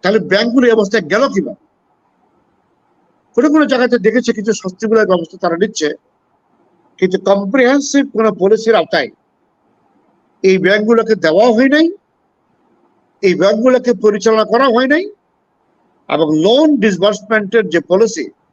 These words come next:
সে পলিসি পদে পদে তারা ভায়োলেট করে,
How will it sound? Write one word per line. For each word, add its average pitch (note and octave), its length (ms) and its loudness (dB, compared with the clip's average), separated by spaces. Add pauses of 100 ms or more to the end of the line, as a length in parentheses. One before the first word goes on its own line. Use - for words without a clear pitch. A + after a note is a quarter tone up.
(540)
সে A3 180 0
পলিসি G#3 360 0
পদে F#3+ 340 -2
পদে D4+ 260 2
তারা G3 400 -2 (1200)
ভায়োলেট G3+ 440 0
করে, C3+ 200 -2